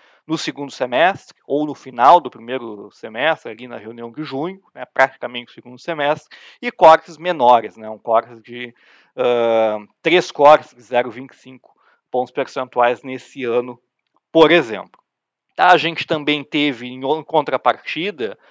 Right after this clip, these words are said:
ah, no mercado global de divisas, uma perda de força do dólar, porque ao mesmo tempo a gente espera mais juros nos Estados Unidos, também teve sinalização de mais juros na Europa, né,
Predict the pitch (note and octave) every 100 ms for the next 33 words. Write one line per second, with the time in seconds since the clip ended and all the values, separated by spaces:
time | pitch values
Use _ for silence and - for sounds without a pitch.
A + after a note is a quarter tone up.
0 | _ _ - C3+ C3+ C3+ B2+ A#2+ A#2 _
1 | _ C3+ B2+ C3+ C3 C3 - D3 C#3+ B2
2 | A2 G#2+ B2+ A2+ B2+ E3 D3 A2+ B2 A2
3 | A2+ E3+ D#3+ C#3+ C#3 - D3 F3+ D#3 B2+
4 | B2 - B2+ - C#3+ C3+ D#3 D#3+ G3+ C#3
5 | _ - G#3+ F#3 E3+ - D#3+ F3+ F3+ _
6 | _ _ _ _ _ D3+ C#3 - D3 C#3
7 | B2+ C3+ C#3+ C3 C3+ C#3 B2+ A2 D3+ D3+
8 | A#2+ C#3+ C#3+ D#3 F3 E3+ F3 - _ -
9 | _ - F#3+ D3 D#3 D#3+ - D3+ C#3+ C#3
10 | - D3 C#3+ C3+ C3+ C#3+ C#3 B2+ B2+ C#3+
11 | D3 G#2 C#3 C#3+ D3 C3+ - _ _ _
12 | D3+ F3+ F3 C#3+ B2+ D#3+ - A3 - B2+
13 | B2+ D#3